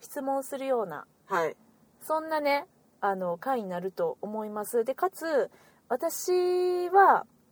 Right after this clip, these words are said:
Speaker 1: えっと、これまでに見た <laughs> ビリー・エリオットは、
Speaker 2: うん。
Speaker 1: 二千十五年に、
Speaker 2: はい。
Speaker 1: 十五年、十五年に、えー、ビクトリア・パレス・シアターで、
Speaker 2: うん。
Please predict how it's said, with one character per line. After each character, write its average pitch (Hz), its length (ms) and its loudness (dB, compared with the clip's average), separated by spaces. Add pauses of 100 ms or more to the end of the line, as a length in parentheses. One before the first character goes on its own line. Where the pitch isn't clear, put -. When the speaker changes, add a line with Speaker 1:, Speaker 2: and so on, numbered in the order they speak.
(140)
Speaker 1:
え 202 80 -8
っ - 20 -6
と、 190 220 -6
こ 320 120 -2
れ 330 120 -2
ま 349 160 -2
で 285 160 -2
に 190 120 -6
見 185 120 -10
た 175 240 0 (220)
<laughs> - 220 -20
ビ 233 100 -8
リ 247 120 -4
ー・ 240 40 4
エ 247 60 6
リ 220 120 -2
オ 175 60 0
ッ - 20 -18
ト 185 180 -2
は、 226 260 6
Speaker 2:
う 220 60 -6
ん。 180 200 -8 (1500)
Speaker 1:
二 254 120 -6
千 302 420 -6
十 277 140 -8 (920)
五 269 160 4
年 311 280 -2
に、 349 120 -12 (1040)
Speaker 2:
は 285 200 0
い。 240 180 -2 (840)
Speaker 1:
十 262 220 -6
五 254 140 0
年、 233 200 -6
十 285 180 -4
五 294 120 4
年 277 260 -2
に、 339 240 -4 (760)
え 196 200 -2
ー、 185 40 -6
ビ 233 120 -8
ク 277 100 -8
ト 269 140 4
リ 262 140 2
ア・ 247 100 4
パ 247 120 0
レ 247 120 4
ス・ 233 100 -8
シ 240 180 -4
ア 202 120 0
タ 160 240 -6
ー 175 60 -6
で、 285 280 0
Speaker 2:
う 254 140 -4
ん。 - 140 -8